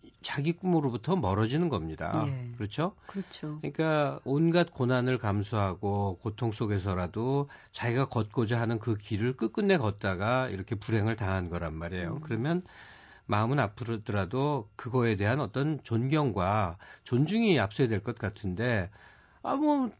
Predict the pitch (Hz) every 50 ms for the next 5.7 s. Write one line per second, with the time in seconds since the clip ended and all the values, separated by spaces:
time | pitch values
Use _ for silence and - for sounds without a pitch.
0 | _ _ _ _ - - - - 262 262 247 214 202 180 - - - 214 - -
1 | 240 226 254 247 202 208 196 180 180 175 175 180 175 165 147 139 160 202 233 226
2 | 214 190 160 143 131 120 - 127 113 127 127 127 120 117 98 101 113 113 104 -
3 | 90 113 123 147 180 185 170 147 - - - 160 190 208 202 165 117 107 - -
4 | 151 160 170 165 131 104 95 90 98 98 95 95 101 98 92 98 87 90 98 107
5 | 107 - 92 85 82 95 143 170 165 165 156 151 147 143